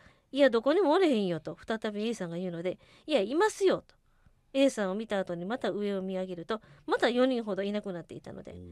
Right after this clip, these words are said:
Speaker 1: 「あ、また減りました」と私。「今はどこにおんの？」とAさん。再びAさんを見た後に上を見上げると、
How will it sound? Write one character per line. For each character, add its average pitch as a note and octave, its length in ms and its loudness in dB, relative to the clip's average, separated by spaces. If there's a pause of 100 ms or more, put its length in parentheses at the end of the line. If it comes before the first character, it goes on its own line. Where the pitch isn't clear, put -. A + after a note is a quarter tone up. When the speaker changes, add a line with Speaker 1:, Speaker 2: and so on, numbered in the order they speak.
(680)
Speaker 1:
「あ、 - 40 -6
ま G4+ 160 2
た F#4+ 100 4
減 C#4+ 120 8
り D4 60 8
ま C#4+ 140 4
し - 60 -14
た」 F#3+ 160 -4 (500)
と C#4+ 120 4
私。 - 380 -6 (1500)
「今 F#4+ 180 4
は F4+ 100 8
ど F4 100 6
こ A#4 100 4
に A4+ 100 6
お A4+ 120 6
ん C#4+ 60 4
の？」 A#3+ 200 0 (220)
と - 120 0
A G#3 120 0
さ E3+ 120 -10
ん。 - 80 -18 (800)
再 E4 320 2
び D#4+ 100 2
A D#4+ 100 4
さ C4 160 0
ん A3+ 40 0
を A3 40 -2
見 A#3+ 120 -4
た G#3+ 120 0
後 G3 200 -4
に B3+ 160 -2
上 B3 240 0
を A#3+ 40 0
見 A#3 140 -4
上 A#3 100 -2
げ A3 120 -6
る F#3+ 100 -6
と、 - 200 2